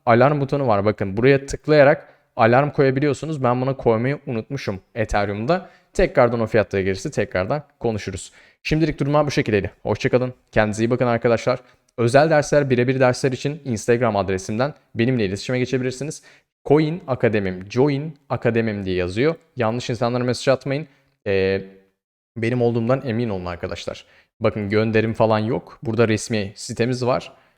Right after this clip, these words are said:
Ee, ve kanaldan gelmeniz lazım. Yani açıklama kısmından bakın.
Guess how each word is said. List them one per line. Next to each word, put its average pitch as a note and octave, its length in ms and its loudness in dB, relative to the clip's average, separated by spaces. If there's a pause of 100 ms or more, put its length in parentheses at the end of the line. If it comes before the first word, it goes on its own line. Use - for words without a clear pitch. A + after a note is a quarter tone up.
(340)
Ee, G#2+ 320 -6
ve D#3+ 160 0
kanaldan C3 1160 0
gelmeniz G2 460 0
lazım. G2 220 0
Yani G#2 120 -8
açıklama B2+ 440 -2
kısmından G#2+ 560 -4
bakın. - 200 -12